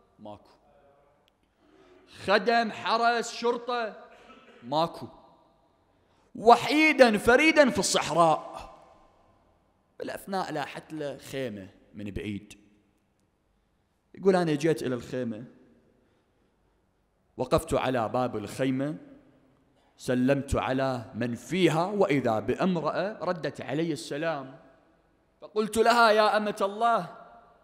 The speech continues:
أنا ضيف، ممكن أنزل عندكم؟" هذه المرأة قالت له: "لك الكرامة،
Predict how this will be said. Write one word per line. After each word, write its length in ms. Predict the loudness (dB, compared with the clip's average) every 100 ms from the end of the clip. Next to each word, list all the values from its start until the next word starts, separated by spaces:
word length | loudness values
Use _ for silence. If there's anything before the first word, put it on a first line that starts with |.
| _ _ 4
أنا 200 | 6 8
ضيف، 600 | 10 10 10 4 -12 -16 -20 -20 -20 -20 -20 -16
ممكن 300 | -14 -8 -6
أنزل 300 | -6 -6 -6
عندكم؟" 600 | -6 -6 -6 -6 -8 -8 -16 -20 _ _ _ _ _ _ _ -20 -20 -20 -20 -20 -20 _ _ _ -4
هذه 340 | -2 0 0
المرأة 320 | 2 0 -2
قالت 380 | -4 -2 -4 -2
له: 400 | -2 -2 -4 -10 -20 -20 _ _ _ _ _ _ _ _ -6
"لك 260 | 0 2 2
الكرامة، 680 | 0 -2 -6 -6 -10 -12